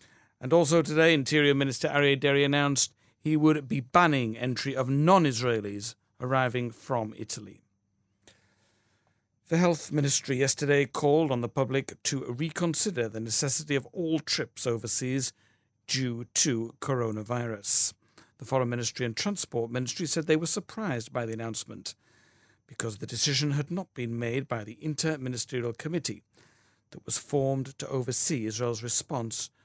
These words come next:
to the virus. And a senior El Al official said the Health Ministry's call was a disaster. He said that even before the announcement,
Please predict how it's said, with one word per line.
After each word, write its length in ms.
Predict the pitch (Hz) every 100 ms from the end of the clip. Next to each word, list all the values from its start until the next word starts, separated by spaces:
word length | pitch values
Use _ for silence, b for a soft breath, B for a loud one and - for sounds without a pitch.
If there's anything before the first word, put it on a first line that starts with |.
| _ -
to 300 | 151 110 98
the 80 | 104
virus. 760 | 113 107 101 101 - - - _ b b b b b b b
And 120 | 117
a 60 | 123
senior 340 | - 135 131 135
El 120 | 143
Al 140 | 160 175
official 400 | 135 120 131 120
said 220 | 135 123
the 100 | 120
Health 280 | 139 127 147
Ministry's 380 | 135 127 147
call 360 | - 151 135 143
was 220 | 123 113
a 80 | 117
disaster. 680 | 107 104 143 143 - 113 95 _ _ _ b b b b
He 120 | -
said 180 | 113 127
that 140 | 135
even 280 | 147 160 139
before 380 | 131 127 208 175
the 60 | 131
announcement, 640 | 120 117 - 110 98